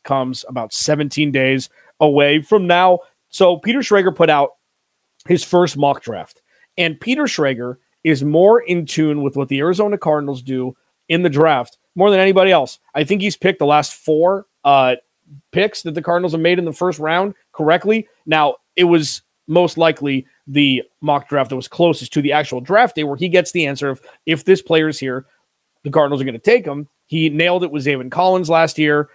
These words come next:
Isaiah Simmons. Um, the player he has,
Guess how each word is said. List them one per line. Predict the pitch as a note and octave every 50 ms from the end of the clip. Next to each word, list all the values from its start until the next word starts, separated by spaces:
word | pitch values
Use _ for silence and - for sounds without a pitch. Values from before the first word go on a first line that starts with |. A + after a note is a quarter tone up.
| _ _ _ -
Isaiah | C#3+ C3+ B2 C#3 B2 A#2+
Simmons. | - - - G3+ F#3+ F3 E3+ D#3+ D#3+ - - _ _ _ _ _ _ -
Um, | D3+ D#3 D#3 D3+ C#3+ C3 _ _ _ _ _ _ _ _ _ _ _ _ _ _ _ _ _ _ _ _ _ _ _ _ _ _ _ _ _ _ _ _ _ _ _ _ _ _ _ _ _ _ _ _ _ _ _ _ _ _ _ _ _ _ _ _ _ _ _ _ _ _ _ _ _ C#3+
the | D3+ D3
player | - - G3+ A3+ B3+ C4+ C#4
he | A3+ - - G#3 G3+
has, | G3 E3 D#3+ D#3+ D3+ C#3+ C#3 C3+ B2+ - -